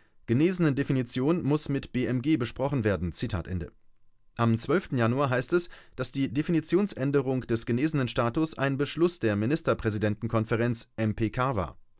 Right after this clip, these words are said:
Außerdem steht dort, Zitat, „Durchgemachte Infektion zählt wie eine Impfung, trüge zur Verständlichkeit bei. Wird vom Minister abgelehnt, da Studiendaten darauf hinweisen, dass A-K-Status,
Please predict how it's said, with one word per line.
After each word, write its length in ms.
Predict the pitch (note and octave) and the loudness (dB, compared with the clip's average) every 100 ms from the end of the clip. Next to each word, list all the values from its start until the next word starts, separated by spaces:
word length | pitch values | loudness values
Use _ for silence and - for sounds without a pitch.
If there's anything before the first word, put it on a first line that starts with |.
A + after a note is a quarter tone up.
| - - - - | -20 -20 -20 -6
Außerdem 420 | A#2 A#2 B2+ C3 | -2 2 2 2
steht 260 | B2+ C3+ C3+ | 0 -2 0
dort, 260 | C3 D#3 - | 0 0 -6
Zitat, 500 | - C#3+ C#3+ D#3 - - - _ _ _ B2 | -4 -2 0 -2 -4 -16 -20 _ _ _ 2
„Durchgemachte 580 | E3+ G#3 G#3 F3+ - | 4 4 2 0 2
Infektion 720 | C#3+ D#3 D3+ - - C3 E3+ F#3+ | 0 2 0 -2 0 2 2 2
zählt 340 | D3+ C#3 D3 | 2 0 0
wie 120 | C#3 | 2
eine 180 | A#2+ A#2 | 2 2
Impfung, 540 | B2 C#3 - D#3+ F3 - - - - - | 2 0 2 2 2 -2 -12 -20 -18 0
trüge 340 | E3 D#3 C#3+ | 4 6 4
zur 180 | - C#3+ | 2 0
Verständlichkeit 720 | C3+ - F3+ C3 - G2 F2 | 2 2 2 0 0 -2 -2
bei. 200 | E2 D2 - - - - - | -6 -8 -14 -20 -20 -20 -6
Wird 300 | A2+ C3 B2+ | 2 2 4
vom 180 | C3 A#2 | 2 4
Minister 460 | A#2 A2+ - A#2+ | 4 2 2 0
abgelehnt, 560 | D3 - A#2+ A2 G2 - - - - | -2 0 2 2 0 -6 -20 -20 -10
da 340 | A2 A#2+ B2 | 0 0 0
Studiendaten 720 | - G3+ E3+ C3+ A2 A2 A#2 D#3+ | -2 -2 2 2 2 2 2 2
darauf 260 | C3 A#2+ | 2 2
hinweisen, 640 | C#3 C3 A#2 B2+ F3 F3+ - | 2 2 2 2 0 -2 2
dass 320 | C3 B2+ - - | 2 2 -4 -2
A-K-Status, 1000 | B2 A#2 - D#3+ - A2+ A#2+ D#3+ - | -2 0 0 -2 0 0 2 0 0